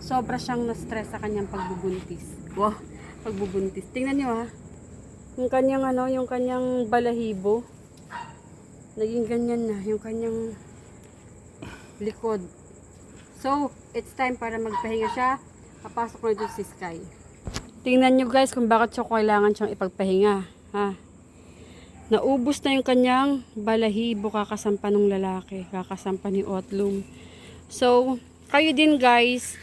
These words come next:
tingnan-tingnan din nyo yung inahin nyo kung kumusta siya. Para hindi siya mag-over fatigue.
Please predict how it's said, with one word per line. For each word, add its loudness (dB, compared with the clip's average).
tingnan-tingnan 4
din 4
nyo 4
yung 2
inahin 4
nyo 4
kung 0
kumusta 0
siya. -2
Para 6
hindi 4
siya 4
mag-over 2
fatigue. -6